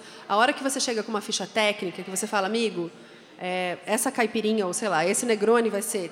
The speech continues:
trinta, trinta, trinta, com dois dashes de não sei o quê, porque esse Negroni tem que ter o mesmo gosto se eu fizer, se você fizer, se o fulano fizer e se o fulano fizer, pra gente manter um padrão.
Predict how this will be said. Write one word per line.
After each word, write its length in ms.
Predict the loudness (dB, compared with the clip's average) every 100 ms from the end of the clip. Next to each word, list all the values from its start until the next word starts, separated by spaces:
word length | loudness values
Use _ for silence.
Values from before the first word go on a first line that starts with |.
| -6
trinta, 420 | -2 0 0 -2
trinta, 420 | -2 -2 -2 -4
trinta, 520 | -4 -2 -2 -4 -6 -6
com 240 | -4 -4
dois 400 | 0 2 2 0
dashes 420 | 0 0 0 -4
de 60 | -6
não 120 | -6
sei 140 | -6
o 20 | -6
quê, 80 |
porque 220 | -4 -2 2
esse 300 | 2 2 0
Negroni 360 | 0 2 2
tem 140 | 0 -4
que 60 |
ter 80 | -2
o 60 | 2
mesmo 320 | 4 2 0
gosto 420 | 2 0 0 -8 -12 -18 -10
se 220 | -8 -4 0
eu 160 | 0
fizer, 680 | 0 -2 2 2 0 -6 -10
se 140 | -6
você 260 | -2 0 0
fizer, 480 | 0 0 2 2 -2 -10 -8
se 140 | -4
o 20 | -2
fulano 340 | 2 4 2
fizer 440 | 0 0 2 0 0
e 60 |
se 100 | -2
o 40 | -2
fulano 280 | 0 0 0
fizer, 280 | 0 0
pra 100 | 0
gente 200 | -2 -2
manter 200 | -2 0
um 60 | 0
padrão. 520 | 2 4 4 4 2